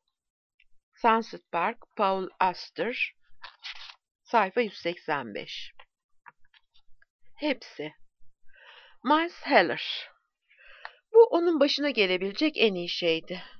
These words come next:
Bu onun başına gelebilecek en kötü şeydi. New York'ta Pilar'la beraber geçen on bir gün, sonra onu otobüse bindirip Florida'ya yolcu etmenin verdiği acı. Ancak kesin olan bir şey var. Kızı dünyadaki herkesten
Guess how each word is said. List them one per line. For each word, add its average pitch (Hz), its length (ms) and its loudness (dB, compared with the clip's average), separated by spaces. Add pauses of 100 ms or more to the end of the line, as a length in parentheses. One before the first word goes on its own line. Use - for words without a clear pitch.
Bu 262 120 4
onun 277 280 2
başına 240 340 0
gelebilecek 190 720 -4 (200)
en 214 180 2
kötü - 320 -14
şeydi. - 460 -10 (260)
New 240 160 0
York'ta 254 320 -6
Pilar'la 180 500 0
beraber 175 460 2
geçen 160 500 0 (360)
on 262 260 4
bir 165 160 -2
gün, 175 400 -6 (320)
sonra 302 240 0
onu 226 140 0
otobüse 233 560 0
bindirip 190 360 -4
Florida'ya 196 460 2
yolcu 185 340 2
etmenin 185 480 -4
verdiği 196 460 -6
acı. 156 300 -8 (600)
Ancak 302 380 0
kesin 285 280 -6
olan 240 340 2
bir 214 60 -4
şey 180 280 -6
var. 160 240 -8 (240)
Kızı 381 420 -4
dünyadaki 226 580 -2
herkesten 240 720 -4